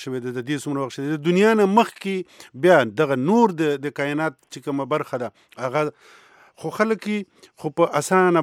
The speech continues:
باندې و، و، هغه کوي، ځکه چې ګندې د خلک یا خو ناپوهه دي، یا غواړي د عقیدې د لارې، آه، دې ته هغه وکړي، اپروچ وکړي. بلکې زما ملګري شعیب زاده پکې راته په هغه کې خبره هم وکړه، د دې بلیک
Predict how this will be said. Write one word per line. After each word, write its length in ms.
باندې 260
و، 100
و، 200
هغه 220
کوي، 180
ځکه 140
چې 80
ګندې 260
د 180
خلک 280
یا 100
خو 220
ناپوهه 440
دي، 80
یا 100
غواړي 380
د 0
عقیدې 380
د 140
لارې، 260
آه، 220
دې 160
ته 80
هغه 140
وکړي، 280
اپروچ 260
وکړي. 180
بلکې 220
زما 220
ملګري 360
شعیب 180
زاده 220
پکې 180
راته 240
په 80
هغه 180
کې 240
خبره 300
هم 140
وکړه، 240
د 40
دې 100
بلیک 240